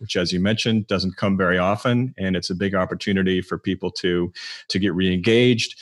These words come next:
purchase the new equipment, and obviously to purchase a bunch of games to go with it. And second, of course, we have, uh, we have a, a situation where people are pretty much confined to their homes, which, uh, of course,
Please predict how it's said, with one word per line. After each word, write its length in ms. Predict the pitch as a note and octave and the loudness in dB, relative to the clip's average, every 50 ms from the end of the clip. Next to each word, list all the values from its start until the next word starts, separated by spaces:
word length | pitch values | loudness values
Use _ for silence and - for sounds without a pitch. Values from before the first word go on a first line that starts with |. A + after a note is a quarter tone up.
| - - _ | -20 -14 _
purchase 320 | - G2+ G2 - A#2+ - - | -4 -4 -2 -2 -6 -4 0
the 60 | F#2+ | 0
new 180 | F#2 F#2 F2+ F#2 | 2 2 2 0
equipment, 580 | F2+ - - A#2 F#2+ G#2+ G#2 G#2 G2 - - | 0 0 0 0 2 2 2 2 0 0 -2
and 160 | F#2 F2+ F2+ | -2 -2 0
obviously 680 | F2+ F2+ F2+ F#2 F#2 - - - F#2 F2+ F2+ F2+ F#2+ - - - _ - | 0 0 0 0 0 -2 -2 -2 0 0 0 0 -2 -4 -10 -20 _ -8
to 120 | - F#2+ | -6 -6
purchase 360 | - - G2 F#2+ - F2+ - | -2 -2 -4 -2 -2 -4 -4
a 60 | G2 | -4
bunch 200 | - F#2+ F2+ - | -2 -2 -2 -2
of 100 | - E2+ | -4 -2
games 280 | - G2 F#2 F#2 F2 - | -2 0 0 0 0 -2
to 100 | - F#2+ | -2 -2
go 140 | F2 F#2 F2+ | 0 2 2
with 240 | G2 G#2 G2 - E2 | 2 2 2 0 -2
it. 180 | D#2 - - - - - - - - _ - | -4 -4 -6 -14 -20 -20 -20 -20 -20 _ -2
And 200 | A#2 A2+ A#2 G#2+ | 2 2 4 4
second, 340 | - E3 D3+ D3+ - C3 A#2 | 4 2 2 4 4 2 2
of 80 | G#2+ | 4
course, 300 | - B2 B2 D#3 - - | 4 4 4 4 2 2
we 80 | A#2 A#2 | 2 4
have, 260 | A#2 A#2 A#2 A2+ A2+ | 4 4 4 4 4
uh, 280 | A#2+ A#2+ A#2+ A#2+ A#2 A#2 | 4 4 4 4 4 2
we 140 | A#2 A#2 A2+ | 2 2 2
have 300 | A#2 A#2 A2+ A2+ A2 A2+ | 4 4 2 2 2 2
a, 520 | A#2+ A#2 A2+ A2+ A2+ A2+ A2+ G#2+ A2 A2 A2+ | 2 4 4 4 2 0 0 0 2 2 2
a 40 | |
situation 600 | A2 - A#2 G#2 - A#2 G#2+ G#2+ G#2 - - G#2+ | 0 0 -2 0 2 2 4 4 2 2 0 0
where 140 | G#2 G2+ G2+ | 0 0 0
people 400 | - - G#2+ G#2 - G#2 G2+ G2 - | 0 0 -2 0 2 0 0 0 0
are 340 | F#2+ G2 G2 G2 G2 G2 F#2+ - | 0 2 2 2 2 2 0 0
pretty 160 | - G2+ F#2+ | 0 0 2
much 200 | F#2+ F#2 F2+ - | 2 0 -2 -2
confined 380 | - F#2 - - F#2 F#2 F#2 F#2 | -6 -6 -4 -2 -2 0 0 0
to 60 | F2+ | 0
their 140 | F2 F2 E2 | 0 0 0
homes, 460 | E2+ G2+ F#2+ F2 D#2+ D#2+ D#2+ - - | 0 0 0 0 -2 -2 -6 -6 -6
which, 260 | E2 D#2+ - - - | -6 -6 -6 -6 -6
uh, 40 | E2 | -4
of 140 | E2 F2 E2+ | -6 -6 -6
course, 380 | - F#2+ F2+ F2+ F2 - - | -4 -2 0 0 0 -2 -4